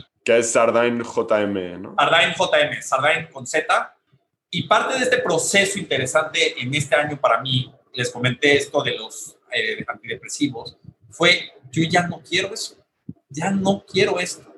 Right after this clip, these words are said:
Speaker 2: ya no quiero esto de mí". Eh, porque lo que me pasaba mucho con los antidepresivos era estar así. Entonces,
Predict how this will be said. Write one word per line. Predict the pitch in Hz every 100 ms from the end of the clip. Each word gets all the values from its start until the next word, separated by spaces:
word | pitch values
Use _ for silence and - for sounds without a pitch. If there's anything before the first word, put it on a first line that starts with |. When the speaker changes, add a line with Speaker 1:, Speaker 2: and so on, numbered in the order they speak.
| _ _ _ - -
Speaker 2:
ya | 165
no | 196 196
quiero | - 190 185 180
esto | 175 - 151
de | 135
mí". | 147 - - _ _ _ _ _ -
Eh, | 127 123 123 120 123 _ _ _ _ - _ -
porque | 160 165 180
lo | 170 165
que | 165
me | 160
pasaba | 160 - 202 214
mucho | 214 214 208
con | 156
los | -
antidepresivos | 135 131 135 135 - 202 120 - - _ _ _ _ -
era | 147 160 165 165 - - _ - _ _ -
estar | 147 - 190
así. | 160 - 180 - - _ - _ _ - _ _ _ -
Entonces, | 135 139 190 196 196 -